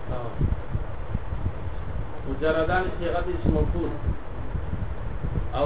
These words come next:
هما ضمیر په مستتر غیر فاعل، نائب فاعل. اسم مفعول سره د نائب فاعل نه سره د خپل متعلق نه دا شی جمله خبر به واقع شي د چا لپاره؟ نه، دا صفت به واقع شي د چا لپاره؟ اسمان.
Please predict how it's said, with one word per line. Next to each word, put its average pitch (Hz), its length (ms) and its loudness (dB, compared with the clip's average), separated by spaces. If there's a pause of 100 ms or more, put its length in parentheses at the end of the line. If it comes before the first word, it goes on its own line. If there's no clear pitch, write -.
هما 175 240 6 (140)
ضمیر 175 280 2
په 170 60 2 (200)
مستتر 165 420 2 (160)
غیر 160 220 4
فاعل، 147 300 4 (160)
نائب 175 240 4 (180)
فاعل. 117 260 2 (1080)
اسم 160 320 -2
مفعول 185 300 0 (100)
سره 175 240 0
د - 20 2 (100)
نائب 180 340 2
فاعل 170 280 2
نه 170 60 0 (100)
سره 175 220 0
د - 100 2
خپل 180 240 0
متعلق 165 480 2
نه 165 140 -2
دا 160 60 6 (120)
شی 190 80 0 (220)
جمله 170 240 2 (100)
خبر 185 280 4
به 175 140 2
واقع 151 300 2
شي 151 120 -2
د - 20 0 (100)
چا 127 160 2
لپاره؟ - 300 -4 (800)
نه، 180 80 2 (120)
دا 170 80 4 (120)
صفت 190 340 2
به 175 60 6
واقع 160 380 4
شي 139 120 -2
د - 20 0 (100)
چا 135 160 2
لپاره؟ 101 300 -2 (1160)
اسمان. 147 340 -2